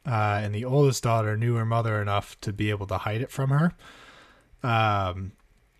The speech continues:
and the youngest daughter can make plants grow really f-, like, by touching 'em.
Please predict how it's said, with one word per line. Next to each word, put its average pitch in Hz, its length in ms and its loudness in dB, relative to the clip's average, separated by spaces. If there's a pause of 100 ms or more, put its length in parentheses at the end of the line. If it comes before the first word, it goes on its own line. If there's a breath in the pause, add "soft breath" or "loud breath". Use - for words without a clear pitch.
(420)
and 117 480 4
the 110 140 -2
youngest 123 340 2
daughter 120 300 2
can 110 180 -2
make 107 280 -4
plants 117 440 -2
grow 107 540 -4
really 127 200 0
f-, - 100 -8
like, 107 240 -6
by 104 100 -4
touching 120 320 0
'em. 143 160 2